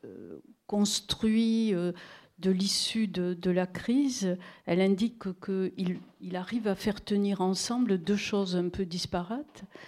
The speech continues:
qui est ce désir absolu de classification, de rangement, et cetera, sa pulsion classificatoire,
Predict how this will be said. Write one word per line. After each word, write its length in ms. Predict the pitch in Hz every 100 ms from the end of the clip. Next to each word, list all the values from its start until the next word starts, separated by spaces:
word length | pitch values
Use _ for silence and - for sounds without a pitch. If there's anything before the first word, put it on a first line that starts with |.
| - - -
qui 180 | 196 208
est 60 |
ce 200 | 208 -
désir 520 | 170 190 196 196 202
absolu 640 | 180 - - 190 190 202 202
de 100 | 190
classification, 1160 | - 175 175 180 190 190 180 - 180 185 185 185
de 100 | 170
rangement, 640 | 170 175 175 175 180 180
et 80 | 175
cetera, 600 | - 170 - 175 175 175 175 - - -
sa 140 | -
pulsion 460 | 160 185 170 196 185
classificatoire, 1040 | 180 170 - - 180 175 170 208 233 262